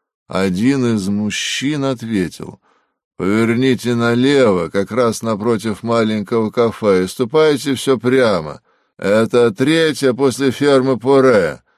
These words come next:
У изгороди растёт канадская ёлка, вы не ошибётесь».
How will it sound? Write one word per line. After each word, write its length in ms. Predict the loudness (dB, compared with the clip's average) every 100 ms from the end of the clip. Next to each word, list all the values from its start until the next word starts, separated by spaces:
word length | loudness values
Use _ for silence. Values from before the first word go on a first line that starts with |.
| _
У 180 | -2 2
изгороди 1000 | 2 2 2 2 2 2 2 0 -4 -8 -12 _ _ _ -2
растёт 640 | 0 0 0 0 2 0
канадская 760 | -2 0 0 0 -2 -2 0
ёлка, 560 | 4 4 4 2 0 -4
вы 180 | -2 0
не 100 | 0
ошибётесь». 920 | 0 0 0 2 2 2 -6 -20 -20